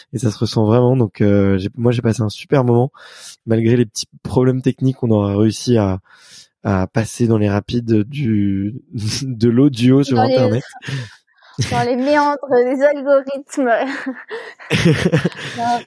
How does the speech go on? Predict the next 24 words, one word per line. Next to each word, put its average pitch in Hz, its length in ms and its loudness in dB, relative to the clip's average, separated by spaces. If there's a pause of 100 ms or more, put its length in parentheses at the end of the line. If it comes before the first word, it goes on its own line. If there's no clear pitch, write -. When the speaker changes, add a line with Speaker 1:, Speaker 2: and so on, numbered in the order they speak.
Speaker 2:
ça 233 100 0
va. 165 80 -2
Speaker 1:
Exactement. 110 600 -2 (580)
Mais, 123 200 2
euh, 123 200 4
ouais, 139 200 2
merci 143 340 0
infiniment. 160 720 2
C'était, 123 540 0
c'était 131 320 -4
vraiment 123 380 0
trop - 160 -2
chouette. 127 300 -2
J'espère 113 280 -4
que 139 100 -6
toi - 140 -2
aussi, 123 220 -4
tu - 160 -4
as, 98 220 0
t'as - 140 -8
passé 117 240 -4
un 117 100 2
bon 123 180 0
moment. 120 300 2